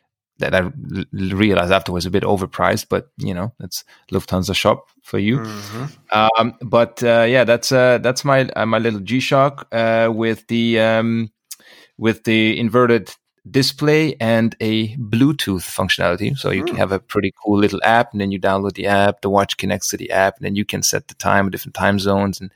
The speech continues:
Speaker 1: stuff like that. Um, to be honest, I got it before or around the time when, um, when this whole home office thing started in March,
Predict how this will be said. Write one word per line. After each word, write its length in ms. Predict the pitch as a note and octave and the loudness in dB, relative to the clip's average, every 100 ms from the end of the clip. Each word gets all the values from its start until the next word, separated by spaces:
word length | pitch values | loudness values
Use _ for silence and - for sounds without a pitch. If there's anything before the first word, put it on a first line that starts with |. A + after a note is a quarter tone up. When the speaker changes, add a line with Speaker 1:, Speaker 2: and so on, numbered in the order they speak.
| - - - | -20 -20 -16
Speaker 1:
stuff 280 | - - A2 | -6 -4 0
like 180 | G2+ F#2+ | 0 0
that. 300 | G#2 A2+ A#2 _ _ - | 2 2 0 _ _ 0
Um, 480 | A2+ A#2+ B2 B2+ C3+ _ - - | 4 4 4 0 -8 _ -20 -8
to 140 | - C3+ | -2 2
be 100 | B2 | 4
honest, 400 | C3+ D#3 D3 - | 4 2 0 -4
I 100 | A#2+ | -4
got 240 | A2 B2+ C3+ | 2 4 4
it 160 | B2+ | 2
before 500 | C3 - - A#2 C3 C3 | -2 -6 -2 2 2 0
or 220 | A2 G#2+ | -4 -4
around 480 | G#2+ G#2 A2 B2 C3 | -6 0 2 4 2
the 60 | B2 | 0
time 380 | A#2 B2 C3+ A#2+ | 0 2 2 2
when, 280 | A#2 A#2 | 0 0
um, 480 | A2 A2 A2 A2 A2 | -2 -2 -4 -6 -6
when 200 | A2 A2 | -4 -2
this 160 | G#2+ G#2 | -2 -2
whole 340 | G#2+ A2+ A2 - | 0 0 0 0
home 180 | A#2 A2+ | 0 0
office 300 | A2+ A#2+ - | 0 -4 -4
thing 180 | A#2+ A#2 | -6 -2
started 380 | - A#2 A#2 | 0 2 2
in 100 | A2 | 0
March, 460 | G#2 G#2 B2 - | 2 2 2 -4